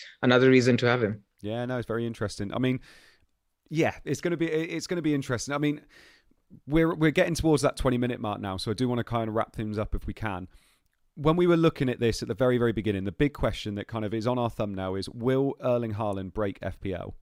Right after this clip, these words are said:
Speaker 2: So in your opinion, will he break F P L? And for me, the definition of break F P L is everybody will own him, and he's going to just destroy the league in terms of he's gonna be getting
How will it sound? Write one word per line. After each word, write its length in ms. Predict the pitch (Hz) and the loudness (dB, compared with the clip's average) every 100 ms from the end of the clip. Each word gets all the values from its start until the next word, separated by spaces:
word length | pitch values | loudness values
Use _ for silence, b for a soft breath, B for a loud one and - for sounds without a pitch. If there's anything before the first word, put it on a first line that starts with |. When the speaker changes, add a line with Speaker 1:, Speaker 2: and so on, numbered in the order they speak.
| _ _ _ _ _ _ - | _ _ _ _ _ _ -4
Speaker 2:
So 140 | 120 | 0
in 120 | 123 | 0
your 280 | 143 160 170 | 4 4 4
opinion, 560 | 156 147 107 90 110 143 _ _ _ - | 0 -2 -4 -6 -8 -12 _ _ _ -6
will 220 | 117 139 | 0 2
he 80 | 135 | 2
break 240 | 135 127 | 0 -2
F 160 | 117 - | -4 -2
P 120 | 113 | -2
L? 140 | 92 | -2
And 260 | 101 117 - | -4 -6 -8
for 120 | - | -4
me, 260 | 151 175 123 | 0 2 2
the 100 | 113 | 2
definition 440 | 143 139 135 127 | 0 0 -4 -4
of 60 | 120 | -2
break 180 | 123 110 | -2 -2
F 140 | 113 | -6
P 100 | 117 | -4
L 140 | 107 | -4
is 160 | 95 95 - _ _ - | -4 -8 -14 _ _ -4
everybody 340 | 170 160 139 | -2 0 0
will 140 | 123 110 | 2 0
own 160 | 95 | -2
him, 140 | 101 120 - _ _ _ _ _ - | -6 -10 -16 _ _ _ _ _ -4
and 100 | 120 | -2
he's 140 | 110 | 0
going 280 | 123 113 107 | 2 2 2
to 140 | - | -4
just 240 | 107 113 - | -4 -4 -4
destroy 720 | 104 - - 131 139 131 117 | -8 -8 -6 0 2 2 2
the 120 | 110 | 0
league 240 | 104 104 | -2 -4
in 100 | 101 | -6
terms 320 | - 110 101 | -6 -6 -4
of 160 | 101 95 | -6 -6
he's 140 | - 113 | -10 -2
gonna 180 | 139 117 | 0 2
be 120 | 110 | 0
getting 340 | 113 104 104 | -2 -2 -6